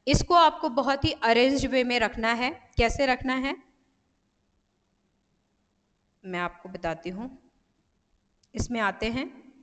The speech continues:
Arrange हमें कैसे करना है। सबसे पहले फर्स्ट ईयर, then सेकेंड ईयर,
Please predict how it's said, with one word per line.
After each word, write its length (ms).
Arrange 340
हमें 200
कैसे 280
करना 280
है। 280
सबसे 360
पहले 360
फर्स्ट 400
ईयर, 520
then 360
सेकेंड 880
ईयर, 560